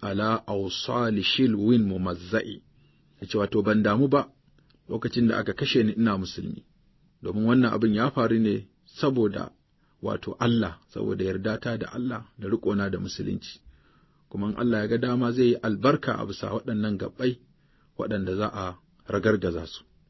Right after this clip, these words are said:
To sai Abu Sufyan ya zo ya same shi kafin a kashe shi ya tambaye shi. Ya ce, "Yanzu Khubayb, ga ka mun kama ka, ga cincirindan jama'a sun taru ana niyan za a kashe ka.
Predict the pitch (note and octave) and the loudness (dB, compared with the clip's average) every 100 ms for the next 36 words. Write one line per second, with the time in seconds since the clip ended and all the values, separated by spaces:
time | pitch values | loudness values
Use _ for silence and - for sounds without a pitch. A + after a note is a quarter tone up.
0 | _ _ - F2 C3+ A#2+ B2+ A#2+ - A#2 | _ _ -14 2 4 4 2 0 2 4
1 | B2 A#2 A#2 _ _ _ _ _ _ _ | 4 2 -4 _ _ _ _ _ _ _
2 | - A2 A#2 A#2+ A#2+ G2+ A2+ - - F#2+ | -2 2 4 4 2 4 4 2 -6 -4
3 | A2+ A2 - G#2+ G2+ - G#2 - G2+ F#2 | -2 -2 -4 -4 -4 0 -2 0 -4 -2
4 | F#2+ - - _ _ _ _ _ _ _ | -4 -6 -12 _ _ _ _ _ _ _
5 | _ - - A#2+ A2+ D3+ C3+ A#2+ C3 F#2+ | _ -4 4 4 4 4 4 8 8 6
6 | - _ _ _ _ _ _ G#2+ G#2+ B2+ | -6 _ _ _ _ _ _ -4 0 2
7 | C#3 C#3 C3+ D3 C#3+ G#2 - G#2 _ _ | 4 2 4 4 4 0 -4 -16 _ _
8 | _ _ _ _ _ - G#2+ - G#2+ G2+ | _ _ _ _ _ -4 -4 0 -2 4
9 | C#3 D#3 D3 B2+ A2+ B2 A2+ G#2+ B2+ B2 | 8 8 8 6 4 2 -2 -2 -2 0
10 | A#2 G#2 A#2+ - B2 B2 A2 A#2+ A2+ G2+ | 2 2 0 -2 -4 0 4 6 4 4
11 | A2+ G#2+ A2 G#2+ G#2+ - | 0 0 -4 -6 -8 -12